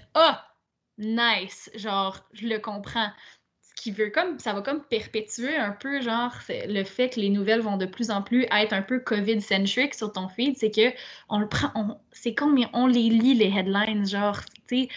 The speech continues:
même si tu veux pas, c'est subconscient, on veut les lire, les headlines stupides qu'on voit par rapport à la covid,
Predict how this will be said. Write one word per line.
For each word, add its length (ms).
même 300
si 160
tu 140
veux 180
pas, 140
c'est 160
subconscient, 760
on 200
veut 200
les 160
lire, 220
les 160
headlines 320
stupides 480
qu'on 180
voit 220
par 100
rapport 280
à 80
la 100
covid, 480